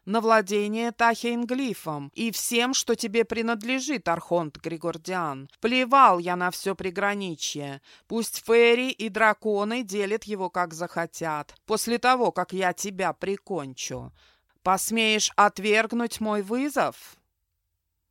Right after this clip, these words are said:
Вокруг зашумели, и, оглянувшись, я поняла, что на арене произошли метаморфозы, которые я пропустила, пялясь на деспота и принца. Упавшие жаровни потушили,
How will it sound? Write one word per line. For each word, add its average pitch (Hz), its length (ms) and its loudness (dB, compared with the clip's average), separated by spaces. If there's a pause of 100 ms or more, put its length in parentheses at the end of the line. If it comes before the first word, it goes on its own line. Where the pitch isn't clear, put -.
(320)
Вокруг 196 420 -2
зашумели, 233 840 0
и, 220 100 4
оглянувшись, 240 800 0
я 233 220 2
поняла, 220 600 0
что 220 280 -2
на 214 240 -2
арене 208 500 -2
произошли 226 600 -2
метаморфозы, 247 1000 -2
которые 220 460 2
я 214 180 0
пропустила, 226 800 -6
пялясь 214 520 -2
на 214 120 -4
деспота 170 480 -6
и 175 220 -8
принца. 143 600 -16 (840)
Упавшие 214 500 0
жаровни 226 500 0
потушили, 156 840 -8